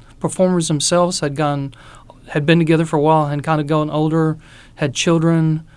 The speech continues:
going through, you know, divorces, ha-, life. Uh, I think that also kind of changed them in a way, and then also having kind of so much negative media attention, again, death threats,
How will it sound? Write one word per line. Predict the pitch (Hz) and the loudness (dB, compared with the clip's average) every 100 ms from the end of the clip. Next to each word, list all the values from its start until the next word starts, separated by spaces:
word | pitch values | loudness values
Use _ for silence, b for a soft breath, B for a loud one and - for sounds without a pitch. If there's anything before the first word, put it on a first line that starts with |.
| b | b
going | - 147 151 | -4 -2 0
through, | 156 147 143 156 | 0 0 -2 -2
you | 151 | -2
know, | 143 131 127 - - | -2 -4 -8 -12 -8
divorces, | 151 135 160 165 - 165 160 156 - B B B B | -6 0 0 2 2 2 2 0 -4 B B B B
ha-, | - - | -16 -6
life. | 170 170 139 123 - - b b b b b | 0 4 4 0 -8 -18 b b b b b
Uh, | 139 143 | -2 0
I | 147 | -2
think | 165 151 | -2 0
that | 147 | 2
also | 151 160 139 127 | 2 0 -2 -4
kind | - 139 | -4 -6
of | 131 - - | -6 -12 -8
changed | - 160 151 139 | -2 0 0 0
them | 143 147 143 | -2 -2 -2
in | 151 139 | -4 -4
a | 135 | -2
way, | 139 139 143 | -2 -2 -4
and | 139 143 | -4 -4
then | 139 | -4
also | 139 143 - 127 | -4 -4 -4 -4
having | 143 143 139 135 127 - B B B B | -2 -2 -2 -4 -6 -10 B B B B
kind | 160 | -2
of | 147 147 | -2 -4
so | - - | -4 0
much | 156 147 - - | 2 2 -2 -4
negative | 139 147 139 | -2 0 -2
media | 127 139 143 | -2 -2 -2
attention, | 135 - 139 135 147 139 | -2 -4 -6 -4 -6 -6
again, | 139 135 143 131 | -6 -4 -4 -2
death | 143 151 151 | -2 -2 -4
threats, | 131 120 135 156 - - | -6 -4 -6 -6 -6 -6